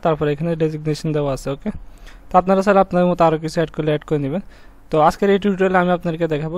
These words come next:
কীভাবে আপনারা এই same এরকম একটা shutter overlay hover effects card তৈরি করবেন। তো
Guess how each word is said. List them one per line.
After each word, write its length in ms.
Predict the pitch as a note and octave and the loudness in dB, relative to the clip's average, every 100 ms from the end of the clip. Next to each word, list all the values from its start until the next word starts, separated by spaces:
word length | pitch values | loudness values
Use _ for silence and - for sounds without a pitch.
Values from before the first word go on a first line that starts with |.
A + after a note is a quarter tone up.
| F#3 | -4
কীভাবে 260 | F3 E3+ E3+ | -2 0 0
আপনারা 240 | E3 F3 A3 - - G3 E3 | 0 -2 -2 -6 -12 -4 -2
এই 100 | D#3 - | -2 -2
same 140 | F3+ F#3 | -2 0
এরকম 200 | F3+ D#3+ D#3 | 0 0 -2
একটা 120 | D#3 A#3 - | -2 -4 -2
shutter 260 | D#3 D3+ D#3+ | -4 0 0
overlay 240 | D#3 D#3 D3+ | 2 2 2
hover 180 | D#3 D3+ D3+ | 2 0 -2
effects 260 | D#3 D3 - | -4 -8 -8
card 140 | D3+ - | -10 -4
তৈরি 140 | D3+ D3 | -4 -2
করবেন। 220 | C#3 F#3+ - - - - | -4 -4 -6 -16 -20 -20
তো 60 | - | -10